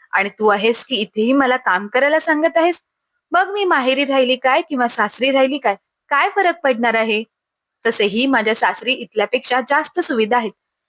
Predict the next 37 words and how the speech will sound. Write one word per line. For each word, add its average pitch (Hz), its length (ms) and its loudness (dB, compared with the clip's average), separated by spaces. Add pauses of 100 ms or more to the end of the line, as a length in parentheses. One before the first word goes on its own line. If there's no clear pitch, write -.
(120)
त्यामुळे 208 240 -2
तिथे 220 300 -6
काम 214 300 -2
करणं 220 400 0
जास्त 233 300 -2
सोपं 285 340 -2
होतं. 254 260 -2 (520)
इथे 330 280 0
तर 381 100 4
मी 381 100 2
आराम 247 340 2
करण्यासाठी 269 540 0
आली 202 220 0
होती. 202 240 -6 (340)
ही 240 120 -6
गोष्ट 214 320 0
तुलाही 233 540 0 (100)
चांगल्या 220 360 0
प्रकारे 311 360 0
माहीत 320 300 2
होती." 226 200 -8 (840)
आपल्या 349 300 2
मुलीचं 311 380 0
असं 247 300 2
बोलणं 226 320 2
ऐकून 277 500 0
पद्माताई 220 600 -2
हैराण 302 400 2
झाल्या. 214 240 -6 (680)
त्या 196 120 0
म्हणाल्या, 233 380 0 (480)
"तू 349 60 2
हे 392 120 4
काय 294 300 0
बोलत 392 340 2
आहेस 339 240 2
बाळा? 220 340 2